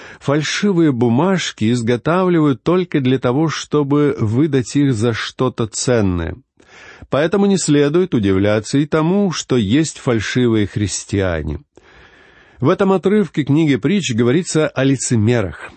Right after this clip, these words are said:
Нас предостерегают от них. Это двуличные люди. Они могут вам льстить, но в своём сердце они ненавидят вас.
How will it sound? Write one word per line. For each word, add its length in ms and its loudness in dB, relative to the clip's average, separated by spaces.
Нас 600 0
предостерегают 1080 0
от 200 -6
них. 320 -4
Это 300 0
двуличные 680 0
люди. 360 -2
Они 180 2
могут 360 0
вам 260 2
льстить, 640 -4
но 160 2
в 80 -8
своём 320 2
сердце 640 -2
они 560 0
ненавидят 760 0
вас. 420 -8